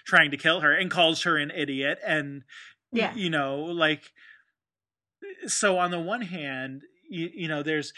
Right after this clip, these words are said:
Speaker 1: it, it, it's almost a chicken and egg problem because, you know, she's had so many things go wrong, you can understand why she becomes mistrustful, um, which is,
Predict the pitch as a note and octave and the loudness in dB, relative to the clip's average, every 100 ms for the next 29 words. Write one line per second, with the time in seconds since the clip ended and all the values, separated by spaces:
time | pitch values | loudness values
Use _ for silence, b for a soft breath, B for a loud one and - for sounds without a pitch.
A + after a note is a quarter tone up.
0 | B G3 G3 C4 G#3+ - A#3 - - A3 | B 0 0 0 -8 -4 -4 -4 -2 -2
1 | B3+ G#3+ - F3+ G3 F#3 E3 D#3 F3+ F3+ | 0 -6 -6 -6 -4 -4 -4 -4 -6 -8
2 | - A#2+ A2+ B2 B2+ C3 C#3+ C3+ - - | -8 -10 -10 -14 -12 -6 -4 -4 -6 -12
3 | D#4 - D#3 C#3+ C#3 C3 B B _ _ | -14 -4 -2 0 0 -4 B B _ _
4 | _ _ - D4+ - F3+ - G#3+ G#3+ - | _ _ -12 -4 -2 -2 0 0 0 -2
5 | F3+ E3 D3+ D#3 C#3+ C3 D3 C#3 C3+ C3 | -2 -2 -4 -4 -6 -4 -2 -2 -2 -4
6 | C3 C#3 C#3+ E3 D#3 C#3+ C#3 - F3 F3 | -4 -4 -6 -4 -6 -6 -6 -4 -4 -4
7 | C3 B2+ B2 _ B B B B _ - | -4 -6 -12 _ B B B B _ -8
8 | C#3 C#3+ C#3+ C#3 C#3 C3+ B2+ - _ _ | 0 2 2 2 2 0 -4 -12 _ _
9 | _ - E3+ D3+ - C#3 B2 C3+ B2+ - | _ 2 4 2 0 -2 -2 -6 -6 0
10 | D#3 D3+ - A#2 A#2 - B B B _ | 0 0 -4 -10 -12 -16 B B B _
11 | - D3+ C#3 C3+ C3 B2 - _ _ _ | 0 2 2 0 -4 -10 -18 _ _ _
12 | _ _ _ _ _ _ F3+ F#3 F3+ D3+ | _ _ _ _ _ _ 6 6 8 4
13 | C3+ - - - | 4 -4 -8 -16